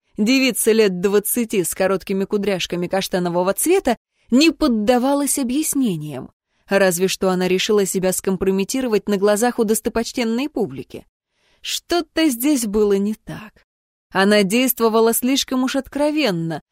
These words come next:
а ее отец усиленно делал вид, что все нормально. И в то же время я немного сомневалась в трезвости своих оценок.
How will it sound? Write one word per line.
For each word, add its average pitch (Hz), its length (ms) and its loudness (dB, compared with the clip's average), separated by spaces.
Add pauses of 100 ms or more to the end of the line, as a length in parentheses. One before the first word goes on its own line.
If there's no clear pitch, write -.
(120)
а 196 140 2
ее 196 340 2
отец 208 560 -2 (220)
усиленно 254 760 4
делал 233 440 4
вид, 294 160 0
что - 240 -2
все - 180 -4
нормально. 254 720 -4 (360)
И 180 120 2
в - 100 -8
то 185 160 -2
же 175 180 -2
время 220 320 -2
я 208 120 2
немного 220 400 -2
сомневалась 254 720 -4
в - 80 -16
трезвости 175 540 -4
своих 190 360 -2
оценок. 190 580 -8